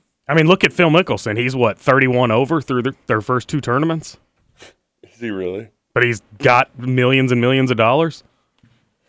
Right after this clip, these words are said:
Speaker 1: I mean, I, th-, I do think Tiger had some good points in that, Roush, especially, like, where's the incentive to practice? Where's the incentive to get better?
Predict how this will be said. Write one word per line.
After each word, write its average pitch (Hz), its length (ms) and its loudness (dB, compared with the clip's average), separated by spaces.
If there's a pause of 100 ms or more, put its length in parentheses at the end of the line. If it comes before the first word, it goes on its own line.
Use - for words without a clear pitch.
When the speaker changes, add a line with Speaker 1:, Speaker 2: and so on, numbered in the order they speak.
(360)
Speaker 1:
I 160 80 2
mean, 196 120 4
I, 202 100 6
th-, 240 160 0
I 196 80 6
do 180 180 2
think 180 200 0
Tiger 151 320 2
had 131 180 2
some 123 140 -2
good 117 180 0
points 123 320 -2
in 104 140 -4
that, 101 220 0
Roush, 98 360 -4
especially, 151 580 -2
like, 127 240 -2
where's 139 300 0
the 135 120 -2
incentive 127 440 -2
to 113 80 -6
practice? 120 480 -2
Where's 131 220 -4
the 127 100 -2
incentive 120 340 -6
to 113 60 -8
get 107 220 -8
better? 107 320 -4